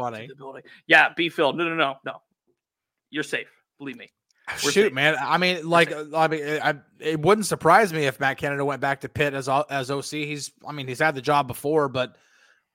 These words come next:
Speaker 1: it wouldn't surprise me if he went back to being an O C in college. He's pretty much already coached half the colleges in the world,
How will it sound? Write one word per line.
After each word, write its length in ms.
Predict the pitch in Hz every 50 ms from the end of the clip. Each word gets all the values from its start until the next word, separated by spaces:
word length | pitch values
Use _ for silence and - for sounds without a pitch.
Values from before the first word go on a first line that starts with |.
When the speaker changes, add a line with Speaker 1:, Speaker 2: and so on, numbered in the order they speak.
| _ _ _ _
Speaker 1:
it 100 | 127 127
wouldn't 240 | 139 165 175 165 143
surprise 260 | - - 170 170 156
me 40 | 156
if 80 | 147 -
he 60 | 170
went 160 | 165 156 143
back 160 | 156 156 151 -
to 60 | 139
being 180 | 147 151 147 143
an 60 | 147
O 80 | 151
C 180 | 139 - 147 147
in 100 | 139 131
college. 360 | - 139 139 151 143 127 113
He's 140 | 123 120 -
pretty 200 | _ - 143 143
much 180 | 139 135 123 139
already 260 | 131 139 135 127 110
coached 280 | - - 147 151 - -
half 340 | - - - 127 127 - -
the 80 | 123
colleges 500 | - - 120 135 139 131 117 123 117 110
in 60 | 113
the 80 | 110 110
world, 300 | 107 120 135 135 120 113